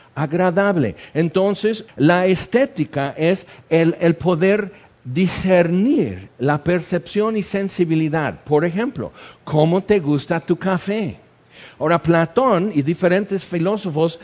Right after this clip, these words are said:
empezaron a presentar diferentes palabras tratando de describir el universo y cómo sabemos lo que sabemos y cómo experimentamos lo que experimentamos. Finalmente mueren, como todos morimos, pero en su vida trataron de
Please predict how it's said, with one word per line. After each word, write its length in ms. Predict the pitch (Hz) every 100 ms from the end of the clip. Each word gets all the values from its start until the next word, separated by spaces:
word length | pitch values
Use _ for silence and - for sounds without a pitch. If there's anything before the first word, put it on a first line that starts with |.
| -
empezaron 680 | 175 175 180 196 196 208 196
a 80 |
presentar 760 | 170 165 160 175 165 156 185 185
diferentes 500 | 170 156 151 156 160
palabras 640 | - 151 147 165 175 156 -
tratando 520 | 147 143 170 180 196
de 160 | 160 131
describir 600 | 139 135 - 139 143 196
el 140 | 202
universo 680 | 196 196 165 151 147 - 151 - - -
y 80 |
cómo 320 | 127 180 202 214
sabemos 480 | 214 202 202 202
lo 120 | 185 180
que 100 | 185
sabemos 540 | 185 175 151 151 147
y 40 | 147
cómo 280 | 170 190
experimentamos 840 | 202 - 196 196 190 175 165 170 175
lo 140 | 151
que 100 | -
experimentamos. 920 | 160 - 156 165 175 156 131 123 131 - - -
Finalmente 760 | 165 175 196 220 190 175 180
mueren, 640 | 165 131 135 139 131 139 294 - - -
como 280 | 135 131 135
todos 300 | 147 156 151
morimos, 460 | 151 147 156 151
pero 400 | 151 143 143 143 - -
en 180 | 139 135
su 140 | 151
vida 300 | 180 196 180
trataron 760 | - 131 127 170 202 180 165 156
de 380 | 131 120 139